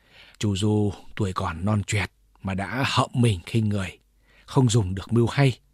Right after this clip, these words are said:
Tôi được nghe tiếng lớn của tiên sinh đã lâu, nay đã có lòng hạ cố.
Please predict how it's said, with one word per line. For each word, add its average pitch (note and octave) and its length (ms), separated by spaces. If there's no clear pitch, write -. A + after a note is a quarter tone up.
Tôi A#2 180
được G#2+ 160
nghe A2 200
tiếng B2 180
lớn D#3 400
của F2+ 180
tiên A2 120
sinh G2+ 280
đã - 120
lâu, B2+ 340
nay C3 140
đã B2+ 220
có D#3+ 140
lòng G#2 300
hạ - 280
cố. C#3+ 280